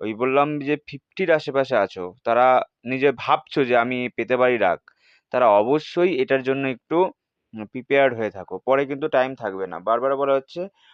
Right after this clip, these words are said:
আর ইন্টারভিউয়ার ডেমনস্ট্রেশন যেগুলো আছে, এগুলো দেখে মনে হয় খুবই সোজা, যখন ফেস করবে তখন বুঝতে পারবে যে এটা কতটা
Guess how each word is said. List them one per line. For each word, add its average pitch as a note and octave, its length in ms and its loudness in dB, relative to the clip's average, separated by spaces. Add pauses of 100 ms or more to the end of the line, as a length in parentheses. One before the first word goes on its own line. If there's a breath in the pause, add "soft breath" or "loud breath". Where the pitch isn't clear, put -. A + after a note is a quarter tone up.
(180 soft breath)
আর G#2 260 0 (540)
ইন্টারভিউয়ার E3 720 2 (240)
ডেমনস্ট্রেশন D#3 580 -2
যেগুলো D3+ 260 2
আছে, G2+ 480 2 (540)
এগুলো D#3+ 480 4
দেখে C#3+ 360 -2
মনে F3 180 0
হয় F3 120 2
খুবই D#3 300 -2
সোজা, F#2 380 0 (380)
যখন D#3+ 260 -2
ফেস D3 320 0
করবে D#3+ 260 0
তখন D3+ 280 -4
বুঝতে C3 280 -4
পারবে C#3 280 2
যে B2 180 0
এটা B2+ 220 0
কতটা C3 520 2